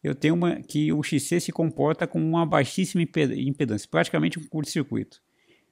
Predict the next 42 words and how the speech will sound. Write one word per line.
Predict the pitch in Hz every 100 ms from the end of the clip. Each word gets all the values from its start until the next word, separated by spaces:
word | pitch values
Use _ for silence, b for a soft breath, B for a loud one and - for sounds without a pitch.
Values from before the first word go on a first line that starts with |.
| b
Então, | 143
repara | 151 135 135 135
que | - 139
a |
alta | 127 131
frequência | 127 135 123 139 156 160
gosta | 120 120 127 - 127
mais | 117 117
de | 113 120
circular | 131 120 123 107
por | -
aqui, | 135 - 147
no | 165
caminho | 131 110 107
de | 107
men-, | 110 107
menor | 120 113 104
impedância, | 110 156 139 120 135 165
do | 165
que | - 123
por | - 139
aqui, | - - 143
que | - 175 156
tem | - 143 151
mais | 139 135 131
impedância | 143 139 113 - 135
do | 123
que | 156
aqui, | 147 117 101
já | 110
que | 113
aqui | 107 123
é |
praticamente | - 117 - 120 123
um |
curto-circuito. | 135 127 160 135 110 - _ b b b b b b b b b -
Mas | 170
do | 190
ponto | 190 190 185
de | 156
vista | 123 131 147 123
da | 117 113 - -